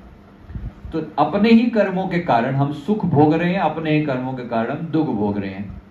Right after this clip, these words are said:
एक बार आपके मन में ये स्वीकार भाव आ जाए तो आप किसी के लिए किसी और को दोषी मान ही नहीं सकते,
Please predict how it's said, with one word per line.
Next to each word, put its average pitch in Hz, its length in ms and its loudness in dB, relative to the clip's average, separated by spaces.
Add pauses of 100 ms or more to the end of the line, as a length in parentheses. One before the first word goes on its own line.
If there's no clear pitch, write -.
(380)
एक 190 280 4
बार 202 240 6
आपके 185 320 2
मन 165 280 -2
में 175 80 -4
ये 123 460 0
स्वीकार 202 560 0
भाव 156 300 4
आ 131 180 2
जाए 110 380 -2 (800)
तो 127 60 -6
आप 117 160 -8
किसी 147 240 -6
के 160 80 -12
लिए 151 120 -10
किसी 139 220 -8
और 143 140 -4
को 135 100 -8
दोषी 117 300 -8
मान 101 240 -4
ही 107 60 -2
नहीं 107 120 -4
सकते, - 300 -14